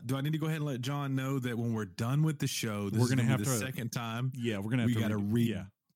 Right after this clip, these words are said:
Speaker 1: re-, yeah, rerun it. Okay,
Speaker 2: You
Speaker 1: John,
Speaker 2: guys,
Speaker 1: just make sure.
Speaker 2: if you just wanna go ahead and tell your wives, your wives,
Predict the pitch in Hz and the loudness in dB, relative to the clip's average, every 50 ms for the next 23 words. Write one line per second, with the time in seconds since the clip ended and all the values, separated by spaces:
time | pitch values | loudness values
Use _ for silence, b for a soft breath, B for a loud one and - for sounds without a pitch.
0 | _ - 120 117 127 98 110 127 117 104 104 113 117 113 113 117 123 131 139 135 | _ -4 -2 0 0 0 0 0 0 0 0 0 0 0 0 0 -2 -4 -4 -4
1 | 113 107 - - 110 98 101 123 123 - 135 135 120 107 104 98 - 110 101 98 | -4 -6 -6 -8 -6 -4 -2 -2 0 0 2 2 0 0 -2 -2 -2 -2 -4 -4
2 | - - 110 104 104 98 - _ - 131 123 - - 127 107 131 131 143 - - | -4 -4 -4 -4 -6 -6 -10 _ -20 -20 -6 -4 -2 0 0 2 0 2 2 2
3 | 165 147 139 123 117 120 117 120 123 120 117 104 95 - - 120 110 107 107 107 | 2 4 4 4 4 4 4 4 4 4 2 0 -2 -2 0 0 0 0 0 -2
4 | 104 104 104 101 90 95 95 95 95 92 98 98 98 104 107 107 - _ _ 110 | -2 -2 -4 -4 -4 -4 -4 -2 -2 -2 -2 -2 -2 -2 -4 -6 -10 _ _ -6
5 | 123 170 165 101 82 78 78 85 - | -4 -4 -4 -4 -6 -8 -10 -12 -14